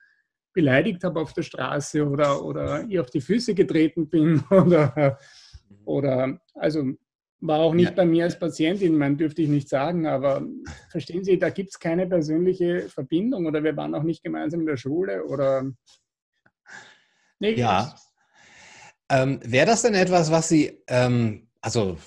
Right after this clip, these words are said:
Speaker 2: äh, als, als Psychotherapeut raten würden, sozusagen Mobbing-Opfern oder Opfern von seelischer Gewalt, äh, sich wirklich da selbst, ähm,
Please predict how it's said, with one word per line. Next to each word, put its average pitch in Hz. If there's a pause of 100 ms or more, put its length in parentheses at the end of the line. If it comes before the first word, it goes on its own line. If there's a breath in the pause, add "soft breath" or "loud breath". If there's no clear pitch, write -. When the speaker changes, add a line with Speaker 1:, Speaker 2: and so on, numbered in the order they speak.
Speaker 2:
äh, 64
als, 98
als -
Psychotherapeut 107
raten 117
würden, 139
sozusagen 107
Mobbing-Opfern 135
oder 107
Opfern 113
von 113
seelischer 107
Gewalt, 98
äh, 120
sich 101
wirklich 123
da 117
selbst, 104
ähm, 117